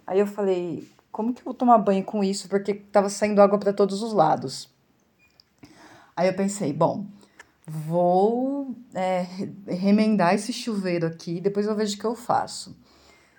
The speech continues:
E aí eu fui lá, peguei os, o durex, coloquei nas partes ali que tavam vazando. Não, primeiro eu não coloquei o durex, eu coloquei alguma coisa que na hora que eu fui li-,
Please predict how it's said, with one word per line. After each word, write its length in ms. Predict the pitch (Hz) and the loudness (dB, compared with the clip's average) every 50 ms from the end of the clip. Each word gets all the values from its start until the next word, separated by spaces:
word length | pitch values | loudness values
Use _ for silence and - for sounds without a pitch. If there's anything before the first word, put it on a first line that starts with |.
| _ _ _ _ _ _ | _ _ _ _ _ _
E 80 | 220 214 | 2 4
aí 140 | 208 214 | 4 4
eu 100 | 233 240 | 4 0
fui 240 | 240 - - 269 285 | -2 -4 -2 -2 0
lá, 260 | 285 254 - - 165 165 - - - - - | 0 0 -2 -4 -6 -10 -16 -18 -20 -14 -6
peguei 380 | - 175 175 165 175 170 170 165 | -4 -4 -2 0 0 0 0 0
os, 260 | 156 160 - - - | 0 -2 -4 -6 -6
o 560 | - - 160 160 156 156 156 151 151 147 147 | -4 -4 -2 -2 0 0 0 -2 -2 -4 -4
durex, 720 | 139 156 175 180 185 185 196 202 202 196 190 196 196 - - | -4 -2 0 2 4 6 6 6 6 6 4 2 -2 -10 -8
coloquei 380 | - 185 165 165 170 - 180 | -4 -4 -4 -2 -2 -4 -4
nas 200 | 175 165 170 165 | -2 -4 -4 -4
partes 340 | - - 170 160 151 160 - | -4 -2 0 0 0 -2 -6
ali 100 | 165 165 | -8 -8
que 80 | 165 - | -6 -4
tavam 260 | - 156 147 147 147 | -4 -2 -2 -2 0
vazando. 960 | 151 175 185 185 170 165 180 185 196 190 190 185 180 175 170 170 175 175 175 - _ _ _ _ _ _ _ _ _ _ _ _ _ _ _ _ _ _ _ _ _ _ _ _ _ _ _ _ _ _ _ | 0 0 0 0 0 0 2 2 2 2 2 0 0 0 -2 -2 -2 -4 -8 -12 _ _ _ _ _ _ _ _ _ _ _ _ _ _ _ _ _ _ _ _ _ _ _ _ _ _ _ _ _ _ _
Não, 300 | - 190 180 175 165 - | 2 2 4 4 2 0
primeiro 380 | - - 175 175 175 180 180 196 | -2 -2 -2 0 0 0 2 2
eu 40 | 196 | 2
não 120 | 196 202 | 2 2
coloquei 460 | 202 208 202 220 220 - 185 156 156 | 2 0 0 0 -2 -2 -2 -2 0
o 40 | 151 | 0
durex, 420 | 147 151 151 151 143 139 - - | -2 -2 0 -2 -2 -4 -4 -6
eu 80 | 170 170 | -8 -6
coloquei 440 | 170 175 175 175 175 - - 196 196 | -4 -2 -2 -2 -2 -2 -2 0 0
alguma 440 | 190 185 165 175 220 254 302 311 - | 0 0 -2 -2 0 2 0 0 -2
coisa 640 | - - - 196 202 202 226 208 202 175 165 170 165 165 | -2 2 6 6 8 8 6 4 2 -2 -4 -4 -4 -4
que 120 | - 196 | -4 0
na 100 | 185 180 | 2 2
hora 140 | 185 190 196 | 2 2 0
que 100 | 202 220 | -2 -4
eu 60 | 202 | -6
fui 440 | 202 - - - 214 202 196 180 190 - | -6 -6 -4 -4 -2 -2 -4 -6 -8 -8
li-, 280 | - 175 180 170 170 | -8 -6 -6 -6 -8